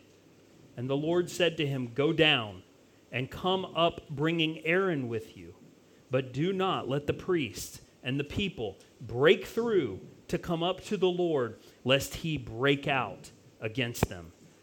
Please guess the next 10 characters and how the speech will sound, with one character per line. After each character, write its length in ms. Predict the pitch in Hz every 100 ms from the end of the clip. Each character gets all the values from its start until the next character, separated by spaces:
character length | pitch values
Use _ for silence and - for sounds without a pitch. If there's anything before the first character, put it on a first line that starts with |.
| -
So 200 | - 156
Moses 560 | 131 151 190 175 185 -
went 200 | 175 156
down 240 | 165 175
to 120 | 196
the 80 | 175
people 500 | 160 127 - 101 98 - _ _
and 140 | 113 117
told 320 | - 113 101
them. 140 | 92